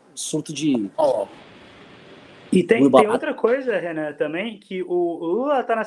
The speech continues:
Speaker 2: nessa tentativa de conseguir o protagonismo internacional, pode ver lá com a resolução de paz na guerra, é, da Palestina com,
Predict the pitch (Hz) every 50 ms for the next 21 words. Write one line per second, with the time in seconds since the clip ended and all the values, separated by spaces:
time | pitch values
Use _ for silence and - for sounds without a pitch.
0 | - - 185 180 175 165 - 160 170 170 160 160 - - 180 170 190 175 143 160
1 | 160 147 143 _ _ - - _ _ _ - 127 160 160 - - 143 143 160 180
2 | 185 185 175 165 160 156 156 - - 180 175 180 185 170 170 175 175 175 214 254
3 | 247 190 185 170 147 156 165 156 147 151 147 - 156 143 143 143 165 185 180 160
4 | - - 156 147 131 139 143 160 156 147 151 165 165 - 160 151 143 139 147 156
5 | 156 156 _ - 156 151 151 147 - _ _ _ _ _ 160 139 147 160 _ 170
6 | 165 170 175 165 - 156 151 143 143 156 170 180 175 147 156 156 147 143 143 135
7 | 135 131 - 147 139 135 135 131 135 131 131 131 127 131 135 131 131 131 - 156
8 | 147 143 139 - - 160 151 147 139 135 _ 143 135 143 143 139 139 135